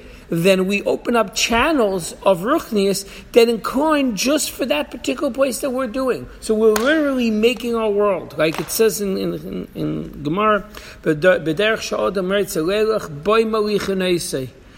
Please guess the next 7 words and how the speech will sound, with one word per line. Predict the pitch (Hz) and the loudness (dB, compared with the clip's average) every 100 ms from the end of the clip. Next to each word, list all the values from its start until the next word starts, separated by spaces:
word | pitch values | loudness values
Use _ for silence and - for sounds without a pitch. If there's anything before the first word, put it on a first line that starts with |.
| - - | -8 0
The | 147 | 0
path | - - 180 247 - | 0 2 4 4 0
that | 208 - | -6 -4
somebody | - 220 208 202 | -2 0 0 0
wants | 185 202 208 - - - - - - - - - - - - - - | 0 0 0 -4 -10 -12 -20 -20 -20 -20 -20 -20 -20 -20 -18 -14 -6
to | 147 | -4
take, | - - 190 220 156 | -4 -2 4 4 2